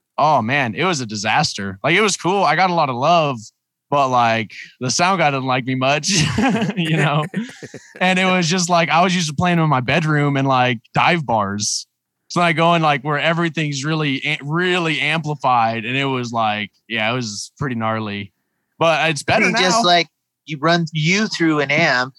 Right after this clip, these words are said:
Speaker 3: or two and have him mic those, right?
Speaker 1: Yeah. And again, I, uh, I didn't really know what I was doing. Like, mind you all, I'm a drummer.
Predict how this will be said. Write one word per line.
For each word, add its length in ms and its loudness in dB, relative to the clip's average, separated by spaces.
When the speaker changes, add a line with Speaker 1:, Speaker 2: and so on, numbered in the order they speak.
Speaker 3:
or 200 2
two 520 -2
and 120 0
have 220 4
him 180 0
mic 300 0
those, 400 -2
right? 380 0
Speaker 1:
Yeah. 840 2
And 140 0
again, 460 0
I, 340 2
uh, 360 2
I 100 2
didn't 180 2
really 200 2
know 80 2
what 100 2
I 60 2
was 140 -6
doing. 460 -4
Like, 200 0
mind 260 0
you 100 0
all, 200 2
I'm 100 0
a 60 -4
drummer. 480 -2